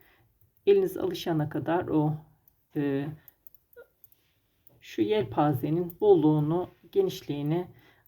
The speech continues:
ayarlayıp yapabilirsiniz. Bakın yine iki tane tersimi ördükten sonra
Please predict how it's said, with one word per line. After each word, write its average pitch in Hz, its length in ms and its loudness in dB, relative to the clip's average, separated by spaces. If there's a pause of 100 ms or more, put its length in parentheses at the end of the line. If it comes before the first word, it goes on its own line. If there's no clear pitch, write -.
ayarlayıp 165 640 2
yapabilirsiniz. 165 1200 0
Bakın - 320 -6
yine 196 280 2
iki - 220 -4
tane 160 320 -2
tersimi 196 440 -2
ördükten 170 540 0
sonra 160 720 0